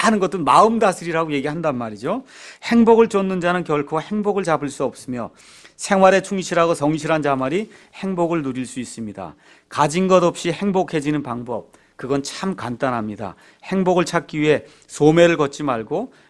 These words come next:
무엇보다도 먼저 마음속 허욕을 버린다면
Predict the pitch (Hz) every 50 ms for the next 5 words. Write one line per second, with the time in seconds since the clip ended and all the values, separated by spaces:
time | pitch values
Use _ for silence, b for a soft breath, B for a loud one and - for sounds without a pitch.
0 | b _ 131 123 147 165 165 165 - 160 147 147 143 139 151 147 123 120 117 117
1 | 107 135 143 123 98 b b b b b - 107 123 123 135 156 175 185 180 160
2 | - 190 190 185 - - - - 208 214 208 202 190 196 180 147 147 143 139 135
3 | 123 120 120 123 131 131 120 110